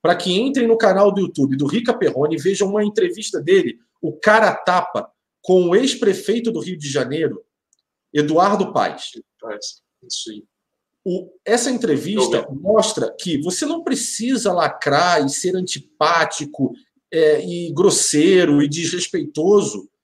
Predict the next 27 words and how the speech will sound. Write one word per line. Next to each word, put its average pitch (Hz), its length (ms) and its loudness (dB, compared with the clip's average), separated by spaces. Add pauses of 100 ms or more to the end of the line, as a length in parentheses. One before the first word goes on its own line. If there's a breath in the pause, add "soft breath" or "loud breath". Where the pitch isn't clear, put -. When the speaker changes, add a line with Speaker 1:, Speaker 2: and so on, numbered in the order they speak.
(300)
Speaker 1:
com 214 240 6
o 202 60 4
entrevistado 175 960 0
e 214 60 -2
buscar 196 380 -4 (140)
todas 208 400 -2
aquelas 190 400 -6
informações 175 580 -4
e 196 60 -2
botar, 185 300 2
Speaker 2:
Que 233 60 0
você - 80 -8
Speaker 1:
inclusive, 143 360 2
Speaker 2:
precisa. 113 420 -4 (160)
Speaker 1:
ele 226 220 8
em 214 180 2
saia 214 440 6
justa - 580 0 (180)
durante 226 460 2
umas 262 300 0
quinze 311 580 0
vezes 202 400 2
na 214 100 -2
entrevista 214 520 -4
dele 226 180 -2
e 233 40 0
fica, 233 220 -4